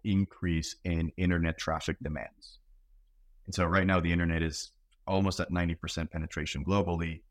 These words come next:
Human growth rate is pretty kind of stable around the world. And so demand from humans isn't going to skyrocket exponentially, um,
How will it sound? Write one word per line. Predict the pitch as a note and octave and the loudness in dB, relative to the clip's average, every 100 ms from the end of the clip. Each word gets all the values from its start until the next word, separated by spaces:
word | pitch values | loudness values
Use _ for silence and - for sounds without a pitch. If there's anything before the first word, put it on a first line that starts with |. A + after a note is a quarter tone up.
| - - - _ - | -20 -20 -20 _ -2
Human | A#2 G#2+ F2+ | 2 2 2
growth | F2 E2+ - | 2 0 -2
rate | D#2+ D#2 | -4 -4
is | D2+ - _ - - - _ | -6 -10 _ -20 -20 -20 _
pretty | - E2+ D#2+ D2+ _ _ - | -2 0 2 -2 _ _ -10
kind | C#2+ | -10
of | - | -10
stable | - - E2+ D#2+ | -6 0 2 2
around | D#2 D#2 | 2 0
the | D2+ | 0
world. | E2 G2+ F2 D#2+ | 4 6 6 4
And | D#2 | -2
so | E2 D#2+ | -2 -2
demand | E2 F2+ G2+ | 2 4 4
from | - E2 | 2 -4
humans | D#2 F#2+ F2+ D#2 - | -2 0 2 0 -4
isn't | D#2 D#2+ - | -4 -4 -2
going | D#2+ D#2+ - | 0 0 0
to | D2+ | -4
skyrocket | - - E2+ D#2 D2+ - D2 - | 0 4 6 6 2 -2 -6 -8
exponentially, | - - D#2 F2 - D#2+ D2+ D#2 - _ - - _ - - | -14 -6 0 2 2 0 0 -2 -6 _ -20 -20 _ -10 0
um, | E2 D#2 D2+ D2+ C#2+ | 2 2 2 0 -4